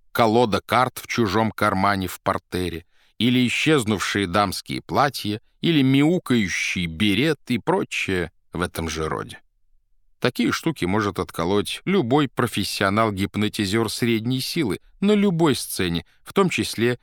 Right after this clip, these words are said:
и нехитрый фокус с оторванием головы у конферансье. Говорящий кот — тоже сущий вздор.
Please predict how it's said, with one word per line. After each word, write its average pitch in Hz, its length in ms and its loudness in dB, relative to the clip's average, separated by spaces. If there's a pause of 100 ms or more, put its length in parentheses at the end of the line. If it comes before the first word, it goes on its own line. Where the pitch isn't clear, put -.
(140)
и 110 100 0
нехитрый 113 540 0
фокус - 500 -2 (120)
с - 180 -4
оторванием 104 840 2
головы 95 560 0
у 92 120 -4
конферансье. 80 840 -6 (1200)
Говорящий 127 760 2
кот — - 280 -4 (560)
тоже 262 460 2 (120)
сущий - 420 0
вздор. 202 340 0